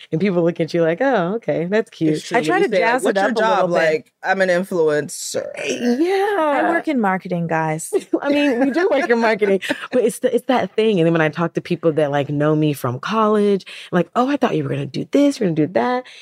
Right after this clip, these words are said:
Speaker 1: And I'm like, "I'm very happy doing this thing." But when I'm saying it to them, I don't sound happy 'cause I'm already thinking they're gonna judge me. So it's kinda like a fear of, like, "Am I confident in, in,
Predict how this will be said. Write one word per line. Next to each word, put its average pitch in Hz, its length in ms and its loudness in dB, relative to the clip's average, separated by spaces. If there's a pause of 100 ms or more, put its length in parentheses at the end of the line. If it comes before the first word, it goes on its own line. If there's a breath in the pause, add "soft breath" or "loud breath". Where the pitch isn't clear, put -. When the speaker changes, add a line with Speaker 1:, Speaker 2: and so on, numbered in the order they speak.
(200 loud breath)
Speaker 1:
And 160 440 2
I'm 185 120 -2
like, 196 220 0 (360 loud breath)
"I'm 294 300 0
very 320 220 2
happy 294 300 0
doing 226 220 2
this 226 160 2
thing." 180 340 0
But 170 200 2
when 170 120 4
I'm 170 160 2
saying 185 380 2
it 165 140 0
to 160 120 0
them, 147 400 0 (360 soft breath)
I 165 60 2
don't 160 180 0
sound 160 300 2
happy 185 300 0
'cause 185 120 0
I'm 147 280 0 (280)
already 160 400 2
thinking 147 300 -2
they're 139 120 0
gonna 127 220 -2
judge 123 320 0
me. 80 300 -6 (240 loud breath)
So 180 140 0
it's 160 80 -2
kinda 170 200 2
like 156 180 0
a 156 60 2
fear 147 440 2
of, 135 100 -2
like, 135 360 0 (1040 loud breath)
"Am 175 120 -6
I 269 100 0
confident 254 640 -2
in, 233 160 2
in, 226 160 -2